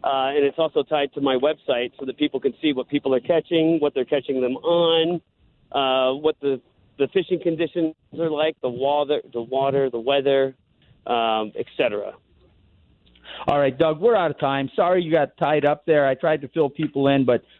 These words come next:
Speaker 2: great opportunities up there. Hopefully people will take advantage of it.
Speaker 1: That's right. We, we, come to, come to Lake John to get your footballs.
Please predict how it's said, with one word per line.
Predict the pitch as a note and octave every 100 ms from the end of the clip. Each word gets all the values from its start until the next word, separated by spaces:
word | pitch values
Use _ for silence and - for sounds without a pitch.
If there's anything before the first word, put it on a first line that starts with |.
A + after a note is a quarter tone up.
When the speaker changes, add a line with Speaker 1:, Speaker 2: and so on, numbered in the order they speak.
| _
Speaker 2:
great | - G#3 G3+
opportunities | E3 D3 C3 - D#3+ D3 D3 C3
up | C3+ -
there. | C#3
Hopefully | C3 D#3 D#3+ D3
people | B2+ C#3+ - A#2+
will |
take | A2 A#2+ A2+
advantage | G2+ G#2 G2 F2+ F#2
of | D2+
it. | D#2 - _ _ _ _ _ _ _ _ _ -
Speaker 1:
That's | A#2+ D3 E3
right. | E3+ D#3+ F#2+
We, | C#3 D3 C#3+ - _ - -
we, | A#2 - - _ _ - _ -
come | F#3 G3+
to, | F3+ E3+ E3+ C#3+ _
come | F#3 G3+
to | F#3+
Lake | F3+ F#3
John | F#3 F#3 G3
to | D3 C3+
get | B2+ D#3
your | D#3 F3+
footballs. | F3 D#3 B2+ A2+